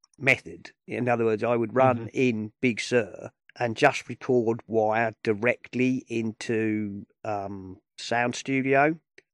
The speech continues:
Speaker 1: and, but th-, that, what that would mean is, like, things like my noise gate and my E Q and, um, uh, that sort of thing
Speaker 2: Yeah,
Speaker 1: would,
Speaker 2: they
Speaker 1: would,
Speaker 2: wouldn't
Speaker 1: they
Speaker 2: work.
Speaker 1: would,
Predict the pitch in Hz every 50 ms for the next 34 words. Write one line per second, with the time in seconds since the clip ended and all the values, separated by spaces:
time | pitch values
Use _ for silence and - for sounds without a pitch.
0 | - 131 131 123 117 113 113 - - _ _ _ _ _ - 139 131 120 120 110
1 | - - - 151 156 151 - 123 127 160 139 135 147 135 - 143 165 147 - 107
2 | 107 98 101 107 107 110 113 - - 120 120 113 107 110 - - 139 117 113 -
3 | 117 113 101 117 117 117 117 117 127 127 123 113 104 - - 110 110 113 113 110
4 | 107 - - 113 110 113 110 107 107 104 101 98 - _ _ - - 123 117 110
5 | - - - 135 123 117 113 113 110 107 107 107 107 104 98 - - 113 107 101
6 | 101 104 98 95 92 92 - _ _ - 117 117 117 113 107 107 104 104 101 101
7 | 95 - - 135 131 - - - 95 - - - 90 85 - 104 110 - _ _
8 | _ - 123 98 - 117 120 120 117 - - - _ - 110 - - - 127 123
9 | 101 - _ _ _ _ _ - 131 127 127 123 135 -